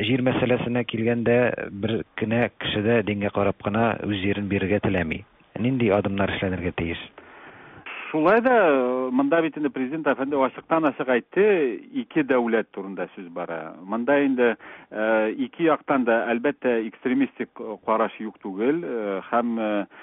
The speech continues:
Speaker 2: э, я-, яһу-, яһүдиләрне тыңласаң да бит, аларның, э,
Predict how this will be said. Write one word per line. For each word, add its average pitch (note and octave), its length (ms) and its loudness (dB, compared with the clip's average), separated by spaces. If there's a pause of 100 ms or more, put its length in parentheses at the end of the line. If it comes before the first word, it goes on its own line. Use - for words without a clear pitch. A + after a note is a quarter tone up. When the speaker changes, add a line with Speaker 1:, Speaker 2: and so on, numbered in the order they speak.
(240)
Speaker 2:
э, A2 580 -6
я-, A2+ 180 2
яһу-, C3 260 -4
яһүдиләрне A#2+ 720 2
тыңласаң B2 480 0
да F#2+ 100 0
бит, F#2 180 -8
аларның, G#2 520 0
э, G2 220 -6